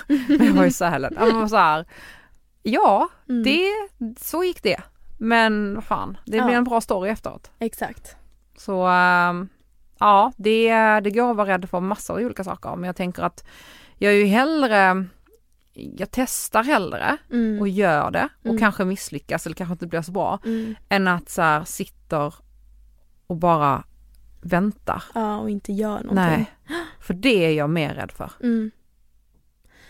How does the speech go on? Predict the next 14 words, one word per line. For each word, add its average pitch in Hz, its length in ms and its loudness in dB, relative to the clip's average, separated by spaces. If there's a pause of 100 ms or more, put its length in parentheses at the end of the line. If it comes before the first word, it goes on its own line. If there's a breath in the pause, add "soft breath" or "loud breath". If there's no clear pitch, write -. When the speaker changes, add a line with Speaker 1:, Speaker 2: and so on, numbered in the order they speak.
Speaker 1:
Där 262 280 4
är 240 140 0
vi 220 260 -2
lite 226 440 -4
olika 226 440 -6
tyvärr. 226 160 -6
Speaker 2:
Mm. 220 100 0
Speaker 1:
Jag 233 80 2
vill 233 220 0
ju 214 100 -4
vara - 160 -4
som 185 160 -6
Speaker 2:
Mm. 180 120 -4
Speaker 1:
dig. - 180 -6